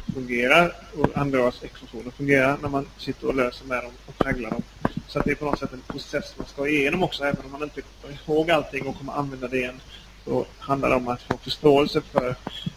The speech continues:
talen och för funktioner och så vidare. Eh, så att på något sätt,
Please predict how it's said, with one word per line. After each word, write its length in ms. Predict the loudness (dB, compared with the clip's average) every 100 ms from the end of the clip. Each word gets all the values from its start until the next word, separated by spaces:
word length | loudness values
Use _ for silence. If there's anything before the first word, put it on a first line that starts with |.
| -4
talen 580 | 4 8 8 8 6 4
och 440 | 2 2 2 -2 -8 0
för 160 | 0
funktioner 720 | 0 -8 -4 -2 -2 -4 -10
och 100 | -12
så 100 | -8
vidare. 260 | -8 -8 -10 -16 -20 -20 -20 -20 -20 -16
Eh, 280 | -12 -10 -10 -8 -6
så 60 |
att 120 | -6
på 80 | -6
något 140 | -6 -4
sätt, 160 | -6